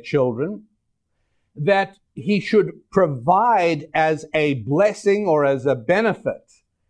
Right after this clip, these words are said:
to those who fulfill his wishes in that area, that he should provide them with a blessing of great sensual pleasure.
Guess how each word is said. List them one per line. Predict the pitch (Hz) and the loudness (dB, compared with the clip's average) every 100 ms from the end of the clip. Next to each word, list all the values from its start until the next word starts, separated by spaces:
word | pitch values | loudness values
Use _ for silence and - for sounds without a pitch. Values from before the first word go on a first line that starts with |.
| _ _ - | _ _ -2
to | 180 | 0
those | 143 185 196 185 165 - | 4 4 4 2 -4 -12
who | - - 175 165 - _ | -4 0 2 2 -4 _
fulfill | 185 165 143 233 214 | 0 2 2 2 2
his | 160 165 139 | 2 -2 2
wishes | 185 202 175 139 | 2 2 0 -2
in | 165 143 | -2 0
that | 151 156 180 | 0 0 0
area, | 233 220 156 131 156 - _ _ _ | 2 4 4 2 0 -2 _ _ _
that | 180 185 | 0 0
he | 202 | 0
should | 220 - | -2 0
provide | 214 175 226 277 277 | -2 0 2 2 0
them | 214 | 0
with | 202 196 | 2 0
a | |
blessing | 180 226 233 233 185 | 0 0 0 -2 -2
of | 180 131 | -2 -2
great | 143 190 185 | 0 0 -2
sensual | - 185 165 - 147 147 | -2 -2 0 0 0 0
pleasure. | - 131 107 95 | 0 0 -2 -8